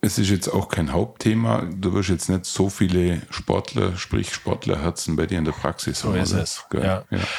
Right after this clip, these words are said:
Speaker 2: Es ist, es ist eine Ausnahme,
Speaker 1: Mhm.
Speaker 2: ja, und ich werd immer auch schon hellhörig, auch dann, wenn jemand kommt und sagt, mir hat mal jemand gesagt, ich hab ein Sportlerherz
Speaker 1: Mhm.
Speaker 2: und, ähm, die,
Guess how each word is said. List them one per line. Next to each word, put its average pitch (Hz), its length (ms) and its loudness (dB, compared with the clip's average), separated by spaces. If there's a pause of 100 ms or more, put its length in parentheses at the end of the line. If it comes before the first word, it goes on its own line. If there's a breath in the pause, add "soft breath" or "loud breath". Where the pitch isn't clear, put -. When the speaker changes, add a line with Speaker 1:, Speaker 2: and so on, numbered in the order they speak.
(160 loud breath)
Speaker 2:
Es - 100 -10
ist, - 360 -4
es 127 160 -2
ist 139 160 -2
eine 110 160 0
Ausnahme, 156 840 4
Speaker 1:
Mhm. 185 280 -4
Speaker 2:
ja, 120 200 2
und 120 400 0
ich 135 180 -4
werd 120 180 -2
immer 127 200 2
auch 107 300 0 (140)
schon 104 260 -2
hellhörig, 143 720 2
auch 117 180 2
dann, 120 380 0
wenn 117 120 0
jemand 104 320 0
kommt 117 320 0
und 110 120 -2
sagt, 101 420 -4
mir 107 260 0
hat 110 160 -2
mal 104 100 0
jemand 104 320 0
gesagt, 101 400 -4
ich - 140 -4
hab 95 160 -4
ein 90 80 -2
Sportlerherz 117 960 0
Speaker 1:
Mhm. 107 60 -8
Speaker 2:
und, 104 260 0 (720 loud breath)
ähm, 101 440 2 (540)
die, 107 300 2